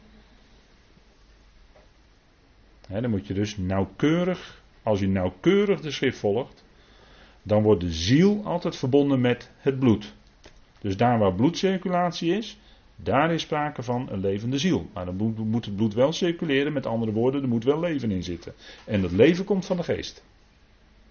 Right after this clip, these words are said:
Dat leven komt van God. En dat is ook wat we lezen in de schrift. Op het moment dat een mens sterft, is het een terugkeer.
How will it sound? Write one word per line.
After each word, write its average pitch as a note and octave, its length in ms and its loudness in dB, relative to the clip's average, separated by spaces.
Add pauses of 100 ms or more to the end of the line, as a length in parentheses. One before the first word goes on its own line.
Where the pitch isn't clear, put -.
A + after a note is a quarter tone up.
(160)
Dat - 160 -6
leven F3 360 4
komt F3 220 0
van E3+ 120 -6
God. - 320 -2 (720)
En - 80 -12
dat A2 160 0
is D3 100 -2
ook D#3+ 140 2
wat C#3 180 4
we C#3 80 0
lezen C3 300 6
in B2 80 0
de A#2+ 60 -4
schrift. - 520 -2 (460)
Op G2 120 -2
het G2+ 120 0
moment A2+ 400 6
dat G2 220 2
een G2+ 140 -2
mens G2 400 0
sterft, - 680 -2
is B2 200 -2
het F#2+ 120 -10
een E2 200 -6
terugkeer. F#3+ 580 0